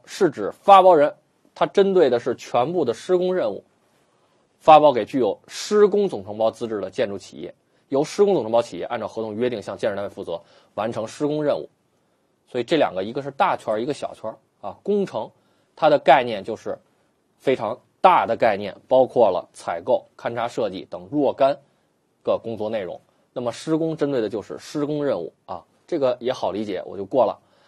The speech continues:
那么这个内容呢，大家简单知道就行啊。通常采用的模式啊，设计施工总承包，D B啊，E P C，这个大家接触的比较多啊，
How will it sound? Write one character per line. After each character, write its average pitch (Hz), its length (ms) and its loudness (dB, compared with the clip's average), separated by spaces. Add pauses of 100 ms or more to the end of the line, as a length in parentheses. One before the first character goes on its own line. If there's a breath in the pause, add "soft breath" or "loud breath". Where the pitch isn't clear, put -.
(460 soft breath)
那 185 100 6
么 170 260 4 (480)
这 240 160 8
个 180 80 10
内 160 120 4
容 123 160 0
呢， 120 100 0
大 131 140 4
家 147 80 4
简 90 200 -4
单 120 140 -4
知 165 100 -4
道 160 140 6
就 120 80 2
行 87 160 -12
啊。 92 220 -14
通 180 180 -2
常 160 100 0
采 156 160 -8
用 98 60 -8
的 101 60 -10
模 98 180 -6
式 - 140 -8
啊， 92 220 -10
设 180 420 6
计 107 200 -6
施 - 240 -4
工 156 220 -6 (220)
总 104 160 -10
承 98 160 -14
包 101 200 -4 (160)
，D 151 140 0
B 135 180 -2 (680)
啊 98 140 -14
，E 180 120 -2
P 170 100 0
C， 196 300 0 (180)
这 202 120 -8
个 127 80 0
大 107 160 0
家 104 200 0 (380)
接 131 160 2
触 120 100 -2
的 98 120 -6
比 90 80 -10
较 90 120 -8
多 98 320 -8
啊， 90 140 -20